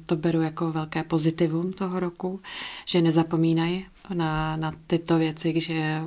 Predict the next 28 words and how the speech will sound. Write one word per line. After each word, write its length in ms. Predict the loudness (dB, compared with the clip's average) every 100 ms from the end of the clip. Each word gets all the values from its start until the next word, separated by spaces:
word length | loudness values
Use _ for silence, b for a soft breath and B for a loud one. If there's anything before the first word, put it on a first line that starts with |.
| -4
bez 300 | -2 -2 -2
finančních 440 | -2 -2 -2 -6
prostředků, 540 | -4 -4 -2 -4 -2 -4
bez 180 | -2 -4
toho 160 | -4
vstupného, 720 | -2 0 0 2 2 2 0 -2 B B B B
že 120 | -6 -2
se 120 | 0
nám 180 | 2 0
asi 180 | 0
nežije 400 | 2 4 4 4
úplně 340 | 2 0 0 2
nejlépe. 600 | 2 2 0 0 -2 -2 B B B B B B B B -2
Eh, 40 | 0 2 0 -2 -4
co 200 | -2 2
se 140 | 2
týká 720 | 2 0 4 2 2 0 -6 -10 -8 0
oprav, 540 | 2 4 4 4 2
investic, 800 | 2 4 4 2 2 2 0 -4 -6
tak 200 | -6 -4
samozřejmě 520 | -2 0 2 2 2
jsme 160 | 0
se 140 | -2 -2
snažili, 720 | 0 2 2 2 2 0 -2 -6
eh, 680 | -6 -4 -4 -4 -4 -6 -10 -16 _ -8 0
nezanedbávat, 840 | 2 2 2 2 2 2 2 0 -4 -8
eh, 20 | -4 -2 -2 -6 -6
ten 140 | -4